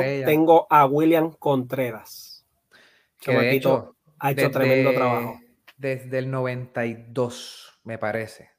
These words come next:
Speaker 1: desde los hermanos Alomar, esto no ha habido
Speaker 2: Ha habido una pareja de hermanos en un
Speaker 1: una
Speaker 2: juego de
Speaker 1: pareja de
Speaker 2: estrella.
Speaker 1: hermanos iniciando en un juego de, de estrella, así que sería espectacular.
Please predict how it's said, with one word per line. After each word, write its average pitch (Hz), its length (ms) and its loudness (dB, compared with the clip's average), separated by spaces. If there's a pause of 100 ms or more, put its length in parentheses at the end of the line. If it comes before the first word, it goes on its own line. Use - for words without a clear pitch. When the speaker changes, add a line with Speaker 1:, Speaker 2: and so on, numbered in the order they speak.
(140)
Speaker 1:
desde 117 440 -4
los 113 260 -2
hermanos 113 460 -6
Alomar, 123 580 -4 (1000)
esto 120 640 -6
no 120 1040 -4
ha 117 100 -6
habido 117 180 -2
Speaker 2:
Ha - 20 4
habido 160 260 6
una 160 140 4
pareja 156 320 6
de 151 80 4
hermanos 143 420 4
en 127 60 0
un 127 40 -2
Speaker 1:
una 120 100 0
Speaker 2:
juego 135 80 6
de 131 140 8
Speaker 1:
pareja 131 140 -4
de 131 80 -2
Speaker 2:
estrella. 123 180 -4
Speaker 1:
hermanos 135 340 -6 (200)
iniciando 127 880 -4 (300)
en 113 160 -8
un 107 120 -12
juego 117 320 -6
de, 104 560 -8 (480)
de 113 80 -10
estrella, 131 320 -4
así 127 160 -6
que 120 100 -4
sería 120 300 -4
espectacular. 117 720 -10